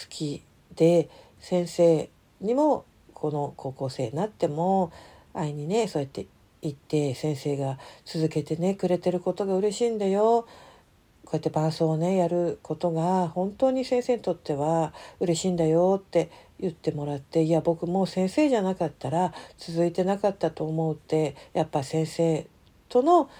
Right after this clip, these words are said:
うん、あの、なんていうの？関わりとか絆が、うん、すごく良かったんだと思う。ピアノをね、好きな、うん、あの、なんていうのか、自分が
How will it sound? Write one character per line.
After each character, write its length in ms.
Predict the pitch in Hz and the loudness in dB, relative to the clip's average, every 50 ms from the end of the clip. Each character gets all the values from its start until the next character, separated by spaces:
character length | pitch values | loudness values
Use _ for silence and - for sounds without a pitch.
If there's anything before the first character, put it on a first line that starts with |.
| - - - - | -20 -20 -12 -6
う 80 | - 175 | -2 0
ん、 340 | 170 175 165 160 156 160 - _ _ - | 0 2 0 0 -2 -4 -8 _ _ -12
あ 180 | - 151 139 139 | -10 -10 -8 -10
の、 200 | 143 165 - - - - - - - - - - - - 76 - _ _ _ - | -10 -14 -16 -18 -20 -20 -20 -20 -20 -20 -20 -20 -20 -20 -20 -20 _ _ _ -14
な 140 | - 131 123 | -12 -12 -12
ん 20 | - | -12
て 140 | - - 139 | -14 -14 -10
い 20 | |
う 40 | 160 | -6
の？ 180 | 214 254 254 - - _ _ | -6 -6 -6 -8 -16 _ _
関 300 | - - 139 - - 143 | -18 -18 -12 -6 -6 -4
わ 80 | 143 143 | -4 -4
り 100 | 151 147 | -4 -6
と 120 | - 151 | -8 -6
か 140 | 151 - 214 | -6 -6 -6
絆 420 | 208 - 185 170 - 170 180 196 254 | -4 -4 -4 -4 -4 -4 -4 -2 0
が、 260 | 320 381 370 302 - - - - - - - - _ _ - | 2 2 2 2 0 -6 -20 -20 -20 -20 -20 -20 _ _ -12
う 200 | - 143 143 139 | -10 -8 -8 -8
ん、 40 | 131 | -10
す 140 | - - | -6 -4
ご 140 | 165 170 165 | -2 -2 -2
く 260 | 165 - 139 120 - - - | -2 -4 -10 -10 -10 -8 -8
良 80 | 160 | -8
か 160 | 156 - 151 | -6 -6 -8
っ 40 | 139 | -10
た 200 | - - - 147 | -8 -8 -8 -8
ん 80 | 139 139 | -6 -6
だ 140 | 143 143 135 | -8 -8 -6
と 120 | - 160 | -4 -2
思 220 | 156 165 180 180 | 0 2 2 0
う。 60 | 170 170 - 165 165 - | 0 -2 -6 -12 -6 -2
ピ 100 | 180 175 | 0 0
ア 80 | 165 | 0
ノ 180 | 156 160 160 160 | 0 0 -2 -2
を 40 | 156 | 0
ね、 120 | 175 202 | 0 0
好 200 | 214 214 - - | 0 -2 -4 -12
き 420 | - - - 175 175 175 175 - - _ _ _ _ _ - - _ - - | -12 -6 -2 0 0 0 -2 -4 -8 _ _ _ _ _ -20 -20 _ -8 -2
な、 260 | 190 208 214 196 202 - - - _ _ _ _ _ _ _ _ _ _ _ _ _ _ - - | 2 2 2 2 0 -6 -16 -20 _ _ _ _ _ _ _ _ _ _ _ _ _ _ -8 -4
う 60 | 175 | -2
ん、 240 | 170 156 147 175 - - _ - | -2 -2 -2 -6 -10 -16 _ -6
あ 140 | 165 160 | -4 -2
の、 640 | 151 143 147 147 165 - - - - - - - - - - - - - - | -2 -4 -6 -8 -10 -10 -12 -14 -14 -16 -16 -16 -18 -18 -20 -20 -20 -14 -10
な 140 | 165 165 160 | -8 -6 -6
ん 60 | 151 | -8
て 120 | - - 147 | -8 -12 -12
い 20 | |
う 20 | 151 | -10
の 40 | 156 | -8
か、 60 | 165 | -8
自 140 | 165 170 156 | -6 -4 -2
分 180 | 160 165 165 | 0 0 2
が 180 | 185 226 262 | 2 0 -2